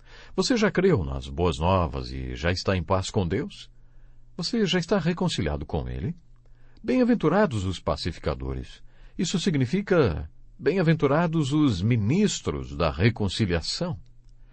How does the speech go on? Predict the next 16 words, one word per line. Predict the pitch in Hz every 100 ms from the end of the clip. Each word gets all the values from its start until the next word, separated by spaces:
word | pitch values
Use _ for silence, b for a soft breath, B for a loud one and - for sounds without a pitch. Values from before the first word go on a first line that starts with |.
| b b b
Espero | 110 220
que | 202
você | 104 85 98
já | 78
tenha | - 92 71
compreendido | - 92 80 71 64 73 95 80
que | 76
o | 69 69 69
Evangelho | 85 90 76 71 98 78
de | 65 69
Jesus | 78 67 -
Cristo | 98 98 - 82 65
é | 64
uma | 62 62 64
boa | 67 98 90
nova | 73 85 82 69 76